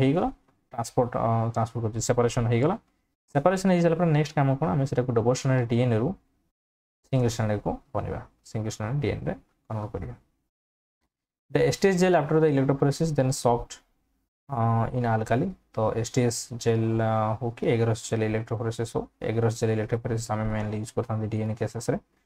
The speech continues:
ତ ଆଲକାଲି ତୁମେ ସୋଡ଼ିୟମ ହାଇଡ୍ରୋକ୍ସାଇଡ୍ ଆମେ ଦେବା ବା ଏସ୍ ସି ରେ ମଧ୍ୟ ଦେଇପାରିବା, କିନ୍ତୁ, ଅ, ଯୋଉଟା ବି ତୁମକୁ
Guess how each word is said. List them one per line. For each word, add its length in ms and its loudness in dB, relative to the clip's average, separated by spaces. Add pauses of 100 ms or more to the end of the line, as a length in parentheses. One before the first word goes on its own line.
(400)
ତ 20 2 (320)
ଆଲକାଲି 380 2 (340)
ତୁମେ 240 -2
ସୋଡ଼ିୟମ 260 2
ହାଇଡ୍ରୋକ୍ସାଇଡ୍ 480 2
ଆମେ 140 2 (680)
ଦେବା 160 2 (600)
ବା 160 2
ଏସ୍ 100 -4
ସି 100 0
ରେ 80 2
ମଧ୍ୟ 200 2
ଦେଇପାରିବା, 300 0 (260)
କିନ୍ତୁ, 240 0 (720)
ଅ, 60 -16 (240)
ଯୋଉଟା 240 4
ବି 80 0
ତୁମକୁ 260 0